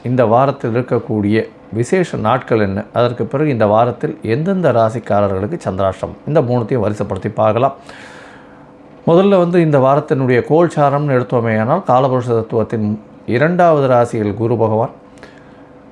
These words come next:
அதாவது ரிஷபத்தில் குரு, மிதுனத்தில் செவ்வாய், கன்னியில் புதன், சூரியன் மற்றும் கேது, துலாத்தில் சுக்கிரன், கும்பத்தில்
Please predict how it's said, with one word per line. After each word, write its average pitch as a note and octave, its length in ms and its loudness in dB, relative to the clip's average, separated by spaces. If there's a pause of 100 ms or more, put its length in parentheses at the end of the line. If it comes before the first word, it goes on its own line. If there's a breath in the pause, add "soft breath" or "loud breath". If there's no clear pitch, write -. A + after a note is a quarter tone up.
(800)
அதாவது A#2+ 320 2
ரிஷபத்தில் C3 580 0
குரு, B2 280 -4 (540)
மிதுனத்தில் C3 680 2 (120)
செவ்வாய், A2+ 500 0 (640)
கன்னியில் E3 600 0 (220)
புதன், C#3+ 380 2 (320)
சூரியன் D#3+ 720 2 (160)
மற்றும் B2+ 580 -2
கேது, G2+ 300 -2 (1900 loud breath)
துலாத்தில் D#3+ 600 2
சுக்கிரன், C3 540 -4 (1700)
கும்பத்தில் F3+ 680 2